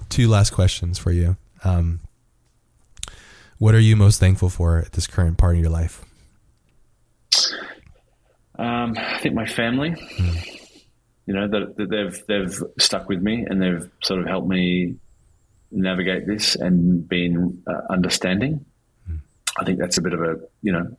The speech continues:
Speaker 2: it's time to, to, to give back a bit more than I have. You know,
Speaker 1: Hmm.
Speaker 2: I've obviously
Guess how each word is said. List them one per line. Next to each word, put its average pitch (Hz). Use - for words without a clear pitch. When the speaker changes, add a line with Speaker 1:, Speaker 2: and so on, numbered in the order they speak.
Speaker 2:
it's -
time 80
to, -
to, -
to -
give 87
back 90
a -
bit 80
more 87
than 85
I 82
have. 110
You 92
know, 90
Speaker 1:
Hmm. 90
Speaker 2:
I've -
obviously 85